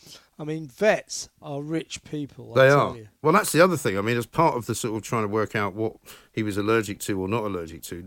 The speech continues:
Speaker 2: we had him on a course of pills, I think, which were about ninety quid a month. And in the end,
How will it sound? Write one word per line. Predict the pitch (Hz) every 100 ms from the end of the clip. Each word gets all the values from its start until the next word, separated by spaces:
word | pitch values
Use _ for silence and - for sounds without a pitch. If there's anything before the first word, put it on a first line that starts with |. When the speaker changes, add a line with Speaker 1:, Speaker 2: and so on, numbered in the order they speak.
| 98
Speaker 2:
we | 110
had | 120
him | 131
on | 110
a | 98
course | - 110 -
of | -
pills, | - 147 147 104
I |
think, | - 78 _ - - -
which | 127 -
were | 143
about | 131 143
ninety | 151 175 143
quid | - 127
a | 107
month. | 165 101 - - _ _ _ _ _ -
And | 135
in | 147
the | 160
end, | 196 113 87